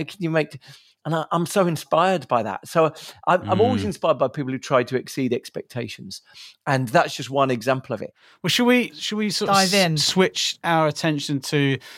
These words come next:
Speaker 2: the topic of today, Bruce, which is the sort of the very universal human experience of, of,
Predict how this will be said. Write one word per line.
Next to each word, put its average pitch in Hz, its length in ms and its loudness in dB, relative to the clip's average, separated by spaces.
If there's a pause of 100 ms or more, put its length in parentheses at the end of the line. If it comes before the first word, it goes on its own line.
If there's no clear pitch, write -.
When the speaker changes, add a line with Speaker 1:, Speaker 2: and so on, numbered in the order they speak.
(140)
Speaker 2:
the 135 80 -10
topic 156 420 -2
of 135 280 -2
today, 123 580 0 (100)
Bruce, 117 380 -8
which 127 160 -10
is 123 340 -8
the 127 140 -8
sort 135 160 -6
of 113 80 -6
the 131 80 -4
very 143 240 4
universal 131 840 0
human 139 360 -4
experience 127 520 -2
of, 120 300 -8
of, 117 200 -6